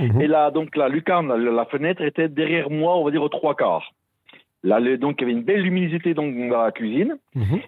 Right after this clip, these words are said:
Speaker 2: Et au bout de quelques secondes, au moment où j'allais allumer donc le gaz, le, le, ça s'est obscurci dans la cuisine. Comme si, euh, on, on, on aurait vu un, un nuage qui passait devant le soleil,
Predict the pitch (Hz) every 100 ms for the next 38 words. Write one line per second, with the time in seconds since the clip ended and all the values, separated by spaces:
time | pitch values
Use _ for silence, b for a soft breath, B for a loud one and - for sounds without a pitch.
0 | - 156 180 208 175 - 240 208 175 196
1 | 165 165 208 220 202 185 175 175 165 165
2 | 170 156 143 107 104 117 170 208 208 B
3 | B B - 120 135 131 131 127 123 120
4 | 113 139 202 202 165 - 170 - 190 151
5 | 123 - 113 104 87 80 _ _ _ -
6 | 160 156 233 233 190 160 147 139 139 -
7 | 147 - _ 143 151 151 170 202 147 127
8 | 120 113 110 107 107 107 113 - 127 160
9 | 202 208 196 - - 180 180 170 170 -
10 | 135 110 127